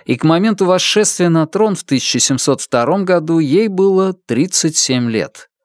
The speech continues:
Позади, напомню, семнадцать беременностей, двенадцать выкидышей и пятеро умерших детей. К тому же с тридцати лет Анна начала страдать подагрой,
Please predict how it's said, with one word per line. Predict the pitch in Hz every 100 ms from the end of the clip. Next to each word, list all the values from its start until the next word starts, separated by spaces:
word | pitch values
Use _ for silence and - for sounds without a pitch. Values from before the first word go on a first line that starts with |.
| _ _ _ -
Позади, | 113 135 165
напомню, | 202 110 - 117 110 110 107 92
семнадцать | - 131 139 131 - 113
беременностей, | 98 110 101 113 143 147 - 175 156
двенадцать | 131 147 190 175 104 -
выкидышей | 110 113 143 147 - 160
и | 151 - 139
пятеро | - 151 151 180 170
умерших | 170 143 104 - 113 101
детей. | 110 - - 62 _ _ _ _ _ _ _ - - -
К | -
тому | 143 165
же | 151 165 156
с | -
тридцати | 151 151 - 160 170 156
лет | 170 170 156
Анна | 151 156
начала | 151 143 151 147
страдать | 151 - 139 131 147 -
подагрой, | 147 147 160 107 - -